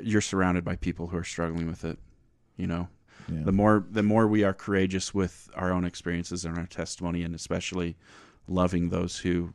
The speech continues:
Speaker 1: have problems or struggles or trials, the more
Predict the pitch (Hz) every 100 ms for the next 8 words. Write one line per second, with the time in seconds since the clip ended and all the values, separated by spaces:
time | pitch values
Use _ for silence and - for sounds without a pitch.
0 | _ _ - 95 85 82 - 90 85 82
1 | 85 - - 85 - - 85 82 85 -
2 | 82 - 85 85 85 - _ _ _ _
3 | - _ _ _ - - - 92 92 92
4 | 87